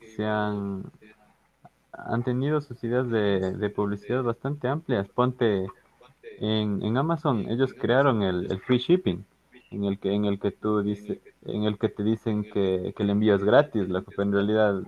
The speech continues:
en realidad sabemos que no, que, que ya te cobran dentro del producto una cierta parte de, de lo que cobra el, el repartidor.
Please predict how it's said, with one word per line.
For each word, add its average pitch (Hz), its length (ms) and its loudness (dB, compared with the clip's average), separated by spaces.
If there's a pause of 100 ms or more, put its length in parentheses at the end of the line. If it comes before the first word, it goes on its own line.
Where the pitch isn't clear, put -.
en 120 80 -10
realidad 156 400 -2
sabemos 143 300 -2
que 139 140 -4
no, 143 220 0
que, 90 200 -2 (560)
que 107 120 -2
ya 107 120 2
te - 180 -6
cobran 107 320 0
dentro 104 300 0
del 101 120 0
producto 104 840 2
una 101 320 -2
cierta 101 360 -8 (880)
parte - 280 -20
de, - 220 -20
de 104 100 -4
lo 104 160 -2
que 135 140 -4
cobra 110 380 4
el, 92 360 -4
el 98 80 -8
repartidor. 104 580 0